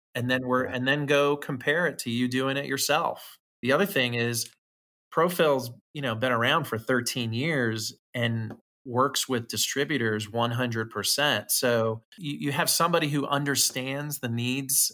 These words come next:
Speaker 1: of the distributor and the end user. They're, you know, the team is just like
Speaker 2: Yeah.
Speaker 1: your back office.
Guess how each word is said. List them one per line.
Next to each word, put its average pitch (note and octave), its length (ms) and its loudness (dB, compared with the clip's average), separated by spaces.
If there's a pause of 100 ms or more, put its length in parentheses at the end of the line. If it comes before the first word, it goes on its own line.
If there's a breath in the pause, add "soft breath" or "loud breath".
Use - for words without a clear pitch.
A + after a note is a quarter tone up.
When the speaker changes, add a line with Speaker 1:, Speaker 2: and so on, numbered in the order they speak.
Speaker 1:
of A#2+ 160 0
the A#2+ 80 0
distributor C3 720 0
and B2+ 320 -2
the D3+ 100 0
end D3+ 280 0
user. E3+ 560 -2
They're, A#2 400 0 (120)
you B2+ 140 -10
know, G#2+ 300 -4
the A2+ 80 -12
team B2+ 420 -6
is A2+ 160 -6
just - 340 2
like A#2 200 2 (180)
Speaker 2:
Yeah. G2+ 280 -2 (260)
Speaker 1:
your A#2+ 160 -2
back A2+ 340 0
office. A2+ 720 0